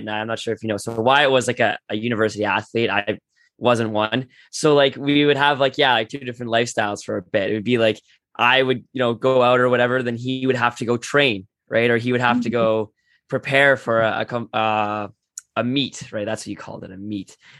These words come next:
Speaker 1: And
Speaker 2: Yeah.
Speaker 1: it would just be like, "Oh, where's Wyatt?" We'd, we'd be getting up from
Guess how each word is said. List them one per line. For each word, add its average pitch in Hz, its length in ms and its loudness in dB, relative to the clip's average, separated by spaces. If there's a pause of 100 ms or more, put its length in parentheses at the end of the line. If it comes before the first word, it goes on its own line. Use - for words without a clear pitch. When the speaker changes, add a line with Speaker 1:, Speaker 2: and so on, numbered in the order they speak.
(100)
Speaker 1:
And 131 440 2
Speaker 2:
Yeah. - 300 -4
Speaker 1:
it 151 80 6
would 156 140 2
just 156 200 -2
be 160 120 2
like, 147 320 2 (240)
"Oh, 170 200 4
where's 147 240 0
Wyatt?" 147 400 0
We'd, 123 200 -10
we'd 131 120 -10
be 135 100 -4
getting 127 280 2
up 123 160 0
from - 80 -10